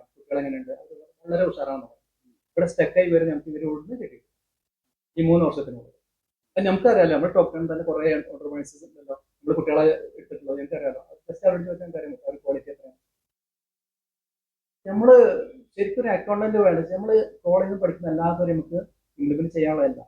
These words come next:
നമുക്ക് ആവശ്യമുള്ളതല്ല. പക്ഷെ എനിക്കറിയാം, പതിനേഴ് കമ്പനിയെ വർക്ക് ചെയ്തുകൊണ്ട് തന്നെ എന്ത് പണിയാണോ കറക്റ്റ് ആയിട്ട് ഇല്ല. അതുകൊണ്ടാണ് അതിന്റെ ഒരു കമ്പനിയിൽ എന്തൊക്കെയാണോ ചെയ്യേണ്ടത് കാര്യങ്ങള്.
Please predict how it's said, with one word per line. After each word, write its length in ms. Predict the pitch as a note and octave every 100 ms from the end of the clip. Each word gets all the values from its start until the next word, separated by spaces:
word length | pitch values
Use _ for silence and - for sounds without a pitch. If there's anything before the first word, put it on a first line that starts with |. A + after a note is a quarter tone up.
| _
നമുക്ക് 220 | E3 F3 F3
ആവശ്യമുള്ളതല്ല. 500 | E3+ F#3 E3+ D3 - - _ _ _ _ _
പക്ഷെ 200 | _ G#3 G#3
എനിക്കറിയാം, 440 | G#3 B3+ G#3+ F#3+ F#3
പതിനേഴ് 260 | E3+ F#3+ F#3+
കമ്പനിയെ 260 | E3+ E3+ E3+
വർക്ക് 160 | D#3 D#3+
ചെയ്തുകൊണ്ട് 320 | D#3 D3 E3 - - D3+
തന്നെ 180 | C#3 C3+ - _ _
എന്ത് 180 | D3+ E3+ G3+
പണിയാണോ 240 | E3 C3 B2+
കറക്റ്റ് 240 | C#3+ -
ആയിട്ട് 240 | E3+ E3+ D#3+
ഇല്ല. 120 | C#3+
അതുകൊണ്ടാണ് 320 | C#3 C#3 D3 D3+ -
അതിന്റെ 200 | - - - _ _ _ _ _ _ _ _ _ _ _ _ -
ഒരു 80 | G3+ G3
കമ്പനിയിൽ 340 | E3+ E3+ F3+ F3+
എന്തൊക്കെയാണോ 440 | D#3+ D3 E3+ D#3 D#3 D3
ചെയ്യേണ്ടത് 280 | C3 C3 B2 - - _ _ _ _ _ C4+ C#4+ C4+ _ C4 _ _ _ _ _ _ _ _ _ _ _ _ _ _ _ _ _ _ E3
കാര്യങ്ങള്. 340 | D#3 D3+